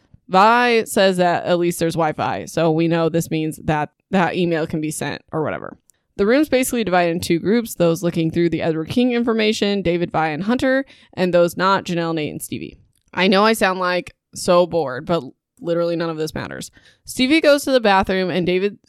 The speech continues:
'cause she's having a panic attack, of course, and David's sitting outside waiting for her. He, he received a response email. Let's read. This is kinda important, but not. So it's to Jim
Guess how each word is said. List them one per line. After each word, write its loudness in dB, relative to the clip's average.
'cause 0
she's 0
having 2
a 2
panic 2
attack, 2
of -8
course, 0
and 2
David's 2
sitting -2
outside 0
waiting 0
for 0
her. -2
He, -4
he -6
received -2
a 2
response -2
email. -4
Let's 0
read. -10
This -12
is -8
kinda -6
important, -6
but -10
not. -14
So 2
it's -6
to -4
Jim 0